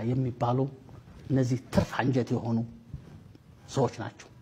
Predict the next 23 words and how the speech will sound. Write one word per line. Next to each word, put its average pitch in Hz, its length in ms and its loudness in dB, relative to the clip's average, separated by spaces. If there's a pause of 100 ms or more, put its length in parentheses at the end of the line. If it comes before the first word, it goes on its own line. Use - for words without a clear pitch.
(880)
አይተው - 260 2
መሪ 120 260 6
ተብዬዎቹ 98 520 -4 (180)
ዋነኛው 190 460 6
የገደሉት 127 400 -4
እነሱ 113 280 -8
ናቸው። - 260 -8
አንተ 175 180 8 (220)
ህግ 190 240 8
የሚከበረው 196 640 6 (1040)
ለሁሉም 202 400 10
እኩል 190 240 4
ሲሆን 135 300 4
ነው። - 100 2 (420)
ለሁሉም 202 320 10
እኩል 190 220 6
ካልሆነ 180 320 10 (100)
የ-፣ 151 280 6 (160)
የእሱ 175 240 8
ህግ 160 180 2 (260)
ለእኛ 151 280 10
ምናችን 120 360 4
ነው? 107 100 -2